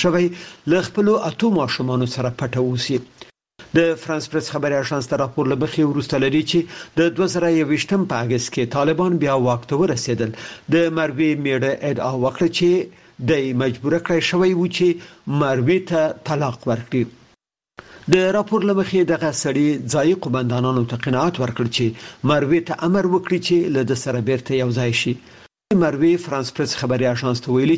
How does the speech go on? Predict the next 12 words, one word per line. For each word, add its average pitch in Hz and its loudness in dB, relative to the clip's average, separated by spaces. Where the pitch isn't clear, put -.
چې 170 4
دی 147 0
او 139 0
لوڼو 175 2
یې 113 0
همغه 156 0
ورځ 131 -2
ډېر 127 0
وژړل. 117 0
مروه 147 2
وروسته 160 0
له 160 2